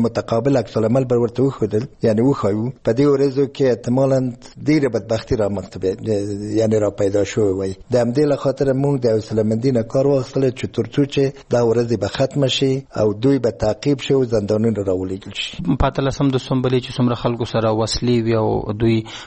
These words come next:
Speaker 2: فایرونه وکړل، دغې حالاتو ته په کتلو سره فکر کیږي چې په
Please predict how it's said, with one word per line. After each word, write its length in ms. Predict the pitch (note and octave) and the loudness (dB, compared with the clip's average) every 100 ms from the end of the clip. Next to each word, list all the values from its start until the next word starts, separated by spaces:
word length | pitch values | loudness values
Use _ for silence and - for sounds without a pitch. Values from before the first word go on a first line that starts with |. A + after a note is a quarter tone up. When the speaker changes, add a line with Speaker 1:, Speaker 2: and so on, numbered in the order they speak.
| - - | -6 -2
Speaker 2:
فایرونه 400 | A2+ B2 B2 A#2 | 2 2 2 0
وکړل، 300 | A#2 C3 C3+ E3+ G#3+ C4 E3 G3+ | -2 -2 -2 -2 -6 -4 -2 0
دغې 240 | G#3+ F#3 E3+ F#3+ - - - D#3 | 0 0 0 -4 -8 -4 -2 0
حالاتو 260 | D#3+ D#3 | 0 0
ته 160 | C#3+ C3+ | -4 -2
په 100 | - | -2
کتلو 320 | C3 - C#3+ - | -4 -2 -2 -2
سره 160 | B2 - | -2 -2
فکر 260 | B2+ B2 | -2 -2
کیږي 240 | - C#3+ C3 | 0 0 0
چې 60 | |
په 60 | - | -2